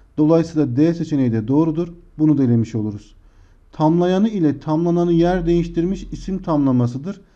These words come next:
Bunu başta söylemiştik. Bakın bu tamlayandı. İstanbul toprağının yumuşaklığı olacak.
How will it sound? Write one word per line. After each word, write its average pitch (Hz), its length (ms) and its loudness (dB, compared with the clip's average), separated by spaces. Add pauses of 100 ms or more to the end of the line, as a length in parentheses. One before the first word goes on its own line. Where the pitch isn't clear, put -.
(280)
Bunu 175 200 0
başta 170 320 -2
söylemiştik. 170 640 -2
Bakın 156 300 -2
bu 165 80 -8
tamlayandı. 160 760 0
İstanbul 143 640 -2
toprağının 156 720 0 (580)
yumuşaklığı 170 640 0
olacak. 139 500 2